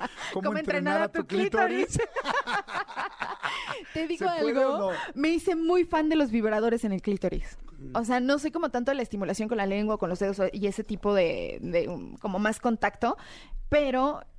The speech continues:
Speaker 1: encontré que mi hit son los vibradores en el clítoris.
Speaker 2: Ok.
Speaker 1: O sea, eso ahí, por ejemplo, sí me hace tener un clímax. Entonces, no es necesariamente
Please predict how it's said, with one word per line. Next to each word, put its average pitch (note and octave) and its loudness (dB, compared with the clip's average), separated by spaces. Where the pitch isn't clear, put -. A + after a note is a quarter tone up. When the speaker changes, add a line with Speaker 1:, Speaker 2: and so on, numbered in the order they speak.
Speaker 1:
encontré B3+ 2
que D4+ 2
mi C#4 6
hit C4+ 0
son C4 6
los C4+ 6
vibradores A#3+ 2
en B3 6
el A#3+ 2
clítoris. A#3 -2
Speaker 2:
Ok. - -6
Speaker 1:
O A3 -2
sea, B3+ 0
eso D#4 2
ahí, F4 2
por F4+ -2
ejemplo, B3 0
sí D4 -4
me D4 4
hace B3 0
tener G3+ -2
un G#3 -4
clímax. C#4+ -2
Entonces, B3 2
no C4+ 4
es C4 4
necesariamente A3+ -2